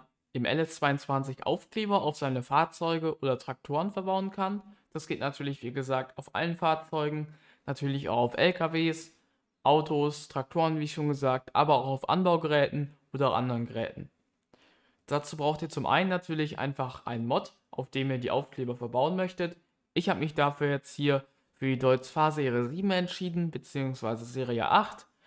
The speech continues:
Dazu findet ihr einen Link auch in der Videobeschreibung und ihr könnt natürlich dann den Mod nehmen,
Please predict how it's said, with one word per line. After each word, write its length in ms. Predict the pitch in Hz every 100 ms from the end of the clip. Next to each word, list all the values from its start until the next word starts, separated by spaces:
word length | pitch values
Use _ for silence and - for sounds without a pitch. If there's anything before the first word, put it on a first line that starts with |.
| _ _ -
Dazu 260 | 135 147
findet 340 | 143 143 139 135
ihr 80 |
einen 120 | 143 135
Link 240 | 147 147
auch 120 | -
in 100 | 131
der 100 | 120
Videobeschreibung 800 | 147 180 170 - 156 156 156 156 - _ _ _
und 320 | 131 139 143 _ _ _ _ _ _ _
ihr 180 | 139 143
könnt 220 | 147 135
natürlich 400 | 131 135 139 131
dann 160 | 127 113
den 220 | 139 160
Mod 180 | 143 -
nehmen, 340 | 139 135 139